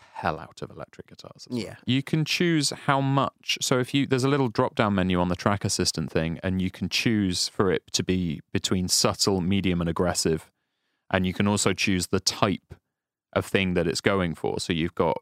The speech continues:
Speaker 1: uh, broadband clarity, warm and open, and upfront mid-range. And so the, those are the three different kind of profiles
Speaker 2: Okay.
Speaker 1: it's been set with. Okay, so it can, you can tell it, it's, it, that's its pre-existing programming.
Speaker 2: Yeah.
Speaker 1: I find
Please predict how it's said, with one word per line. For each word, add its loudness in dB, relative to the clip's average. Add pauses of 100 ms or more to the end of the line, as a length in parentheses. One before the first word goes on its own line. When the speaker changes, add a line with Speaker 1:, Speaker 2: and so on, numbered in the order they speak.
Speaker 1:
uh, 2
broadband -2
clarity, -2
warm -2
and -2
open, -6
and -10
upfront -4
mid-range. -4 (640)
And 2
so 2
the, 2
those 0
are 2
the 2
three 0
different 0
kind 2
of -4
profiles 2
Speaker 2:
Okay. 4
Speaker 1:
it's 0
been 0
set 2
with. -4
Okay, 0
so 2
it -2
can, 0 (320)
you -2
can 0
tell 2
it, -4
it's, -2
it, -4
that's 0
its -2
pre-existing 0
programming. -2 (280)
Speaker 2:
Yeah. 4 (160)
Speaker 1:
I 2
find 0